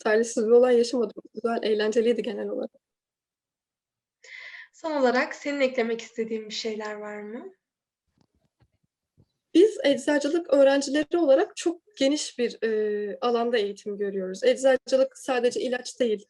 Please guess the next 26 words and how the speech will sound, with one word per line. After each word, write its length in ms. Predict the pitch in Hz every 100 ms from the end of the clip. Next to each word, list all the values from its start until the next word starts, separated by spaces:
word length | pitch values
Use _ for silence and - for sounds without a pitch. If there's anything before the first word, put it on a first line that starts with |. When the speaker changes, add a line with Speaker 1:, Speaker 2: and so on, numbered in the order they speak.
| _
Speaker 1:
ya 140 | 220 269
da 60 |
sadece 400 | 277 302 277 269 -
ilaçsa 480 | 262 311 320 285 220
bile 200 | 196 190
bunun 220 | 202 196
birçok 340 | 202 - -
alanı 240 | 190 196 190
var. 160 | 202 - - - - _ _ _ _ _ -
Eczane 400 | 269 269 302 320
eczacısı 480 | 320 320 269 - 302
olabiliriz, 580 | 294 262 277 294 -
hastane, 640 | 240 233 - 254 247 247 247
uzmanlık 580 | 220 202 226 233 233
yapabiliriz, 760 | 247 240 247 226 233 240 233 -
akademi 520 | - 233 262 254 269 269
var, 340 | 262 262 254 -
e, 60 | 233 233 233 226 220
ruhsatlandırma, 840 | 269 - 302 - 302 285 302 302 294 -
C 200 | - 294
K, 260 | 294 302 285
birçok 340 | 320 349 330 -
alanı 240 | 233 220
var 180 | 214 214
kozmetik 460 | - 226 233 240 -
gibi. 260 | 240 370